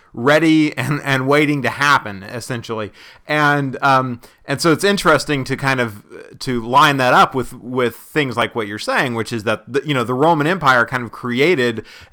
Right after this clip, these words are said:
a, a situation in which a religion like that, that was, that was promoting this kind of universal,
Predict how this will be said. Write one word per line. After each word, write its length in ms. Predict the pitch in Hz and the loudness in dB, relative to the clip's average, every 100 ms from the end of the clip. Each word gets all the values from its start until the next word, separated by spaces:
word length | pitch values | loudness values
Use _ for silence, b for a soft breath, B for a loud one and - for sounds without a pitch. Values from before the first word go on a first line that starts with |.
| - | -2
a, 640 | 123 123 120 117 113 107 b b b | 0 2 0 0 -2 -6 b b b
a 100 | 117 | -6
situation 680 | - 147 131 139 160 143 135 | -6 -4 0 2 2 -2 -6
in 80 | |
which 220 | 127 123 - | -4 -4 -4
a 60 | |
religion 580 | 117 123 127 151 127 110 | -4 -2 0 -2 -2 -4
like 240 | 123 214 - | -2 -2 0
that, 280 | 107 98 - | 0 0 0
that 140 | 113 | -4
was, 340 | 113 113 - - | -4 -8 -10 -8
that 180 | 120 117 | -4 -2
was 140 | 117 | -4
promoting 840 | - 123 113 131 185 156 127 120 117 b b | -8 -6 -2 2 4 4 2 -4 -8 b b
this 180 | 117 - | -10 -6
kind 200 | 135 117 | -4 -4
of 120 | 107 | -4
universal, 1080 | 113 151 147 117 127 147 - 135 123 117 | -2 0 0 2 4 2 2 0 0 0